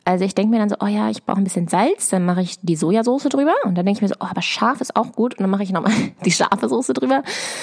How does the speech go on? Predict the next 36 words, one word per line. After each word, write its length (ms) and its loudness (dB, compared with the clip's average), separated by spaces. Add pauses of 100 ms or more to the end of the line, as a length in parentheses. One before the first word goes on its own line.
(300)
Und 80 4
am 160 2
Ende 280 4
schaue 280 2
ich 100 -2
auf 100 2
mein 140 2
Essen 340 0
und 60 0
denk 120 0
mir 120 0
so, 120 0 (160)
wow, 420 4 (300)
alles 340 0
schwimmt 320 0
so 220 2
und 160 0
es 80 -4
ist 160 -2
so 100 0
gar 220 0
kein 200 0 (100)
einheitlicher 440 0
Geschmack, 460 0
das 160 -6
ist 100 -8
einfach 200 -2 (200)
ekelhaft. 580 0 (680)
Ja, 180 2
deswegen 380 0
dachte 320 0
ich 140 0
mir 440 2
so, 260 2
sag 280 0
mal, 580 2